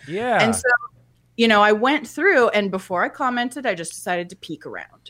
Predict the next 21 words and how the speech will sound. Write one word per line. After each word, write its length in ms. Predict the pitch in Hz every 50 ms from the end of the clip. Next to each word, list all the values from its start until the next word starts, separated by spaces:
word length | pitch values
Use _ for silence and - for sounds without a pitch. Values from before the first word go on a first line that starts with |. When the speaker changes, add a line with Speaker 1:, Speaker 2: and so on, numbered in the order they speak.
| - _ -
Speaker 2:
I 80 | -
just 180 | 160 117 120 127
Speaker 1:
Mm-hmm. 80 | 147
Speaker 2:
decided 400 | 147 165 - 226 220 220 226 220
to 80 | - 294
look, 360 | 320 359 480 466 - - - -
what 340 | 214 214 247 269 285 311
is 120 | 339 359 247
Speaker 1:
Mm-hmm. 60 | -
Speaker 2:
the 60 | - 269
world 480 | 226 254 349 349 262 196 180 226 - -
of 100 | - - -
Twitter 420 | - - 311 349 294 185 156 165 185
telling 480 | - - 233 240 262 240 202 190 185
this 220 | 165 165 165 - -
woman 320 | 156 143 143 151 165 190
to 100 | - 233
do? 280 | 214 247 320 339 214 - - - _ -
Speaker 1:
Yeah. 200 | 165 - - - - - _ _ -
Speaker 2:
And 240 | 226 240 240 254 262
the 140 | 269 269